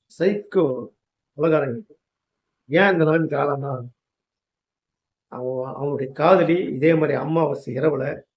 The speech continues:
வேற ஒருத்தனோட தப்பு பண்ணிட்டு இருக்கும்போது நேரடியா பார்த்துறான். அவளை ஆத்திரத்துல அங்கேயே கொலை பண்ணிடுறான். அதனால ஒவ்வொரு அமாவாசை இரவும் அவன் வெ-, வெளியே வந்து, இது மாதிரி வெளியே வந்து உல்லாசமா இருக்க பெண்களை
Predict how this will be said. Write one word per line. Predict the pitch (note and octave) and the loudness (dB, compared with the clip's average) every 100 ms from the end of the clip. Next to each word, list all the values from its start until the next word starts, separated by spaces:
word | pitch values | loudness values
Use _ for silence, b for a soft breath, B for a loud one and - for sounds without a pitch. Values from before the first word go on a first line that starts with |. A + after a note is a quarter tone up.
| _ _ _ _ _ | _ _ _ _ _
வேற | C#3+ F3 F#3+ F#3 | 2 6 8 6
ஒருத்தனோட | F#3 D3 C3+ - _ _ | 2 -4 -6 -10 _ _
தப்பு | - F#3 E3+ | -10 -6 -4
பண்ணிட்டு | D#3 C#3 C3 | -4 -6 -8
இருக்கும்போது | C#3+ D3+ B2 C#3+ | -4 -4 -2 -2
நேரடியா | D3+ C#3+ | -2 -2
பார்த்துறான். | C#3 C3+ B2+ C3 C3+ - _ _ _ _ - | -6 -10 -10 -12 -14 -16 _ _ _ _ -16
அவளை | C3 C3 | -10 -2
ஆத்திரத்துல | C#3 D#3+ E3+ C#3 | 0 0 -2 -4
அங்கேயே | B2+ C#3 D3 D3+ | -6 -4 -4 -4
கொலை | C#3+ B2+ C3 | -4 -6 -6
பண்ணிடுறான். | C3 A#2 A#2+ B2 _ _ _ _ _ | -6 -8 -10 -16 _ _ _ _ _
அதனால | B2 C#3 C#3 D#3+ D#3 F3 G#3 D#3+ | -10 -6 -2 2 4 4 2 0
ஒவ்வொரு | C3+ D#3 E3+ G#3 G#3 D3 | -4 -4 4 6 8 6
அமாவாசை | D#3+ F3 E3 - | 2 0 0 -4
இரவும் | C#3 D3 C#3+ - _ _ _ _ _ _ | -4 -2 -2 -6 _ _ _ _ _ _
அவன் | _ C3 C3 C3+ | _ -10 -4 0
வெ-, | D3+ C3 | 2 2
வெளியே | D3 F3+ | 2 2
வந்து, | D#3 D3 | 2 0
இது | C#3 | 0
மாதிரி | D#3+ | 0
வெளியே | C#3 D3+ | 0 -2
வந்து | C3+ C3 D3 - _ _ _ _ _ _ _ _ _ _ - | -2 -6 -8 -10 _ _ _ _ _ _ _ _ _ _ -2
உல்லாசமா | D#3 E3 C#3+ | 0 0 -2
இருக்க | C#3 B2 | -6 -6
பெண்களை | - C3+ C3+ - | -6 -6 -6 -8